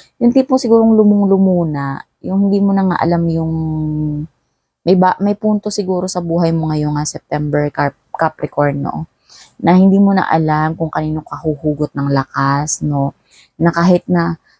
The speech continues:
pera siguro, hindi makatulong sa'yo. Yung parang tipong ganyan, no? And yung parang pinaka-miracle na darating sa'yo ngayong September is, ah, kaibigan, gift of friend, no?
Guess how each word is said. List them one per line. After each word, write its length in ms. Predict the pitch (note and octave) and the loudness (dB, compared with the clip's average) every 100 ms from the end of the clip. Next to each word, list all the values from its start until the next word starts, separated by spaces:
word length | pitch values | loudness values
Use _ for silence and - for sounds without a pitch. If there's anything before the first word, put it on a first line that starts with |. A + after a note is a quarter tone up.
| _ | _
pera 240 | E3+ E3+ | 0 2
siguro, 520 | E3 E3+ D#3+ E3 E3+ F3 | 2 0 4 4 4 2
hindi 320 | E3+ D#3 D#3 D3+ | 2 0 0 -2
makatulong 600 | D3+ - D#3 D3+ D3+ D3+ | -6 -8 -4 -4 -4 -6
sa'yo. 320 | C#3 C3+ D3+ | -4 -2 -2
Yung 160 | F#3+ | -2
parang 280 | G3 F#3+ F#3 | -2 -2 -2
tipong 320 | F#3+ F3+ E3+ | -6 -4 -2
ganyan, 440 | D#3 D3 C#3+ C#3 C#3 | -2 -2 -4 -4 -4
no? 160 | C#3+ _ - - - | -6 _ -20 -12 0
And 160 | G#3 | 2
yung 120 | A3+ | 4
parang 280 | A3+ A3+ A3+ | 2 0 0
pinaka-miracle 840 | - G#3+ G#3 G3+ F#3+ F#3 F3+ F3 E3+ | 0 -2 0 2 2 2 0 -2 -2
na 120 | E3+ | -2
darating 440 | D#3 D#3 D3 D3+ | -2 -2 -4 -8
sa'yo 280 | - D3 C#3+ | -6 -4 -4
ngayong 240 | C#3+ C#3+ | -4 -4
September 520 | C#3 C#3 - C3+ C3+ - | -4 -8 -6 -6 -4 -4
is, 200 | - D3+ | -2 -2
ah, 160 | D#3 D3+ _ _ _ _ _ | -2 -4 _ _ _ _ _
kaibigan, 760 | - G#3 G#3+ G#3 F3+ D3+ D3 D3+ | 2 4 6 4 2 0 0 -4
gift 240 | E3+ G3 - | -4 -6 -6
of 120 | - | -8
friend, 640 | - E3 D#3 D3 D3 C3 C3+ - - - - | -8 -4 -2 -2 -4 -4 -6 -10 -20 -20 -4
no? 280 | A3 A3+ | 2 2